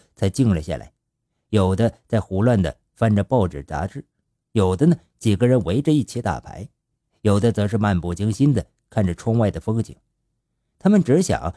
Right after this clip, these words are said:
早点结束这旅途，早一点地到达目的地。这时，站在过道外的赤狐和白狼两人不知道为什么就吵了起来，浓重的山西口音，逐渐的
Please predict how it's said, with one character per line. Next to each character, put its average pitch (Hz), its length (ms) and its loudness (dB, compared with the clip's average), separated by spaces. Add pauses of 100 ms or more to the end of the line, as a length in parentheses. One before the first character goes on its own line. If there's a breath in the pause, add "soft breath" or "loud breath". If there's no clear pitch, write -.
(120)
早 165 200 2
点 110 120 2
结 92 200 -4
束 127 180 -2
这 113 80 2
旅 85 180 -4
途， 95 300 -12 (400)
早 104 220 2
一 123 80 4
点 95 160 0
地 85 100 -4 (160)
到 120 160 2
达 87 160 0
目 104 220 2
的 90 160 -8
地。 120 160 -10 (680)
这 135 140 4
时， 110 240 0 (380)
站 139 200 4
在 127 140 4
过 135 240 2
道 120 160 2
外 117 220 2
的 95 120 -2
赤 123 220 -2
狐 87 300 -4 (100)
和 - 140 -6
白 95 240 0
狼 113 240 0
两 73 180 -2
人 76 160 -10 (400)
不 143 100 4
知 123 140 2
道 107 240 2
为 156 220 4
什 87 180 -4
么 85 100 -2 (240)
就 - 140 -4
吵 - 280 -10
了 107 100 -2
起 - 160 -8
来， - 100 -20 (720)
浓 147 220 6
重 202 180 4
的 117 100 2
山 160 280 2
西 143 160 0
口 90 200 -4
音， 92 200 -2 (260)
逐 98 160 0
渐 98 220 2
的 - 80 -6